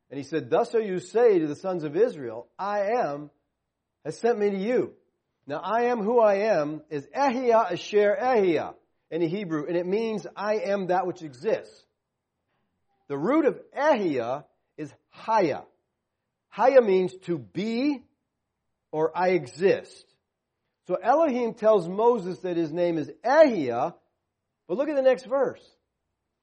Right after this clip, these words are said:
God further, that's Elohim, further said to Moses, "Thus you shall say to the sons of Israel,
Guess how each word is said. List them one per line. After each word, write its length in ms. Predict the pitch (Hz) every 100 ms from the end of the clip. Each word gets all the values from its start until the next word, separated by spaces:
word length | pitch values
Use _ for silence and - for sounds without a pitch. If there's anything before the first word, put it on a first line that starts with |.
| _ _ _ _
God 260 | 185 220 180
further, 360 | 240 320 302 226
that's 200 | 156 151
Elohim, 560 | 208 247 202 147 139
further 400 | 170 226 262 285
said 440 | 269 - 226 214 -
to 100 | 208
Moses, 560 | 185 135 117 127 156 _
"Thus 280 | 240 277 277
you 100 | 277
shall 220 | 269 254
say 360 | - 196 190
to 100 | 185
the 100 | 185
sons 320 | 180 175 170 160
of 120 | 156
Israel, 460 | 156 117 113 78